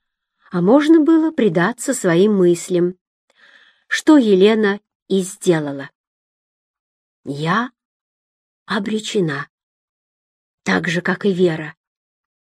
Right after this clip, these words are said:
Ни одна из нас ни на что не способна».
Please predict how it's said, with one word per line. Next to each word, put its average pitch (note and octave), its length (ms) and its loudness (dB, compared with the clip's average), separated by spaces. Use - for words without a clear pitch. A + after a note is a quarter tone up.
Ни A3+ 160 4
одна F#3+ 580 2
из D#3+ 220 -6
нас G3 560 -4
ни G#3+ 180 4
на G#3 200 4
что - 420 -2
не C4 180 0
способна». G3+ 960 -6